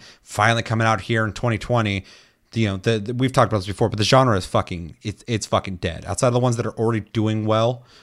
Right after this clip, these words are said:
um, that only exist because they existed during the time it mattered, no one's making big new M M Os. It's, it, you're not gonna make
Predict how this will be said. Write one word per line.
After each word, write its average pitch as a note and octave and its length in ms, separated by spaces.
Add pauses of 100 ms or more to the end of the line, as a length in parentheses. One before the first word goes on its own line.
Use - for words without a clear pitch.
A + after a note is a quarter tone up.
(140)
um, G2 520 (760)
that A2 200
only A#2+ 240
exist A#2 340
because A#2 280
they A#2 80
existed A2+ 420
during A#2+ 240
the G#2+ 60
time A#2+ 560
it A#2+ 80
mattered, B2 400 (340)
no G2 380
one's C3 280
making G#2 600 (480)
big A2+ 440
new G2+ 320
M F#2+ 220
M F#2+ 60
Os. D#2+ 460
It's, - 240
it, G2 280
you're G2+ 80
not G#2+ 240
gonna F#2+ 140
make F2+ 300